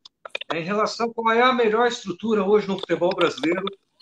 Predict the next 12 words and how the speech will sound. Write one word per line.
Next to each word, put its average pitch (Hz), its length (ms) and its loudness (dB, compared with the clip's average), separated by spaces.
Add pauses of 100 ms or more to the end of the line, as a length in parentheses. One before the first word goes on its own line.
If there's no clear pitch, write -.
(220)
pra 147 280 0
departamento 143 1000 -2
de 120 200 -16
cardiologia, 147 840 -4
de 143 140 -8
ortopedia. 143 680 -4
Eu 117 100 -8
quero 151 240 -8
que - 80 -20
vocês 160 360 -10
dêem 156 140 -8
um, 147 160 -10